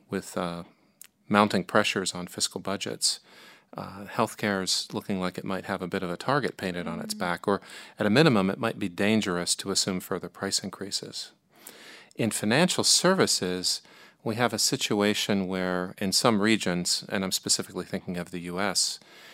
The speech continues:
Speaker 1: there seems to be a, a pretty big latent opportunity to
Speaker 2: Mm.
Speaker 1: deregulate and to potentially unleash,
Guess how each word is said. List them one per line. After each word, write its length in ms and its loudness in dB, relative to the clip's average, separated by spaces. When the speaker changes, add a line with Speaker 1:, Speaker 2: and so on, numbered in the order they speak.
Speaker 1:
there 320 2
seems 340 4
to 100 2
be 220 0
a, 260 -2
a 100 -6
pretty 300 0
big 260 0
latent 600 -2
opportunity 800 -2
to 140 -14
Speaker 2:
Mm. 80 -14
Speaker 1:
deregulate 720 -2
and 160 -4
to 80 -12
potentially 580 -4
unleash, 800 -2